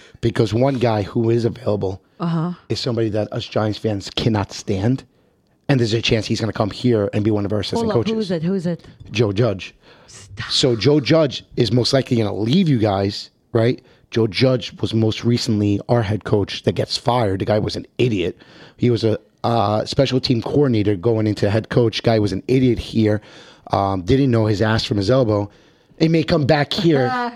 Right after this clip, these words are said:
Speaker 2: <laughs>
Speaker 1: as a special team coach 'cause our special teams here as the Giants is total trash. So there's a chance that Joe Judge might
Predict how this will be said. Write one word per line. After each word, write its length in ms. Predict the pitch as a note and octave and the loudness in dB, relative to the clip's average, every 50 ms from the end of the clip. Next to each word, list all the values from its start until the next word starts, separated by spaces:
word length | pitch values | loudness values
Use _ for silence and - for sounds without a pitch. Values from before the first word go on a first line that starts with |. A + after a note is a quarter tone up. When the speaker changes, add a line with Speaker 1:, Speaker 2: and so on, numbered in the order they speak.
| - _ | -8 _
Speaker 2:
<laughs> 60 | - | 0
Speaker 1:
as 180 | C#3+ C#3 A#2+ C#3 | 2 2 2 2
a 40 | |
special 320 | B2 - - C3+ - - B2 | 0 2 2 0 0 0 -2
team 240 | - - G3+ G3 D3 | 0 2 0 2 2
coach 400 | - B2+ A#2 A#2 - - - _ _ _ _ _ _ _ _ _ - | 0 0 0 0 -2 -6 -12 _ _ _ _ _ _ _ _ _ 0
'cause 220 | - D#3+ D3 - D3+ | 2 2 4 4 2
our 100 | C#3 - | 0 0
special 300 | - - C#3 - C3+ A2+ | 0 0 0 0 0 -2
teams 260 | - C#3+ C3+ A#2+ G#2 | 0 0 -2 0 0
here 140 | A#2 B2+ A2+ | 0 0 0
as 60 | F2+ | -2
the 100 | G#2+ G#2 | -2 -4
Giants 400 | - D#3 D#3 C#3 B2 A#2 - - - | -2 0 0 0 0 -2 -4 -8 -10
is 120 | - - - | -10 -10 -8
total 300 | - - C3 A#2+ G#2+ F#2+ | -6 -4 -2 -2 -2 -2
trash. 500 | - - E3 E3+ C3+ - - - - - - - - - - - - - - | -4 -2 -2 -2 -2 -2 -6 -8 -10 -12 -16 -20 -20 -20 -20 -20 -20 -12 -8
So 480 | - - - C#3+ C3 B2 A#2+ A2+ G#2+ - - - _ _ _ _ _ _ _ _ _ _ - | -4 0 2 2 2 2 0 -2 -4 -8 -16 -20 _ _ _ _ _ _ _ _ _ _ -8
there's 140 | - B2 D#3+ | -6 -4 -2
a 60 | D3+ | -2
chance 260 | - - E3 E3 - | 0 0 0 0 0
that 100 | C#3 G#2+ | -2 -2
Joe 160 | - B2 A#2+ A2 | 0 0 -2 0
Judge 360 | - A#2+ C3+ C#3+ - - - | 0 -4 -4 -4 -6 -8 -4
might 220 | A2 G#2+ G#2+ - | -2 -2 -2 -4